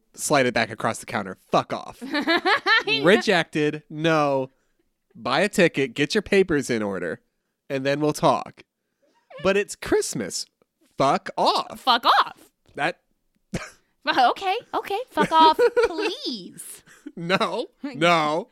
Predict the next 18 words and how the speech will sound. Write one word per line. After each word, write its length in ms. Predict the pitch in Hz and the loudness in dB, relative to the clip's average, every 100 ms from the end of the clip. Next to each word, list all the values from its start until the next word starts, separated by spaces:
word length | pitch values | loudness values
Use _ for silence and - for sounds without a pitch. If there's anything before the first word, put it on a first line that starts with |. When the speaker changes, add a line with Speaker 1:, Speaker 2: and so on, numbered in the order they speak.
| _ - | _ -20
Speaker 2:
Glückliche 760 | 208 180 247 277 403 359 440 403 | -18 -2 2 4 2 0 0 -2
Weihnachts-, 960 | 359 294 392 480 285 220 220 240 - - | -4 0 2 2 2 2 0 -4 -12 -12
fictisch. 800 | 254 381 311 240 175 165 - - - _ _ | -4 -4 -2 -4 -4 -4 -8 -10 -14 _ _
Speaker 1:
<laughs> 300 | - _ - | -20 _ -4
Speaker 2:
Auf 560 | 247 - - - 285 294 | -4 -4 -12 -4 -4 -4
Wiedersehen. 760 | 480 508 440 392 381 415 415 415 - _ | -6 -2 2 2 2 0 -2 -8 -20 _
Speaker 1:
Perhaps 360 | - 170 208 - | -6 -4 -4 -4
you 60 | 220 | -4
could 160 | 226 | -4
spend 260 | - 214 202 | -2 -2 0
Christmas 360 | 214 202 202 | -2 0 -4
Day 220 | - 196 196 | 0 2 2
at 140 | 208 | 0
home, 640 | 214 202 453 143 233 262 - 294 - _ | 2 4 4 0 -4 -10 -8 -10 -10 _
Speaker 2:
<laughs> 320 | _ _ _ - | _ _ _ -4
Speaker 1:
where 200 | 151 160 | 0 0
you 180 | 160 | 0
belong. 560 | 160 214 208 156 101 - | 0 2 2 2 -2 -10